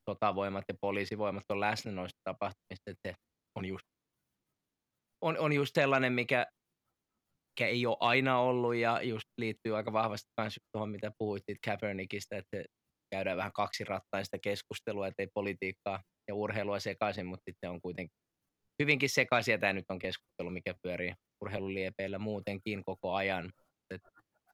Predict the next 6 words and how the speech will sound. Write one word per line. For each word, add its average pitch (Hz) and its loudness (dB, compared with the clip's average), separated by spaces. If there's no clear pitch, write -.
tosiaan 107 4
ehkä 110 -2
vielä 117 4
tuohon 113 2
<clears throat> 131 -2
amerikkalaisuuteen 117 2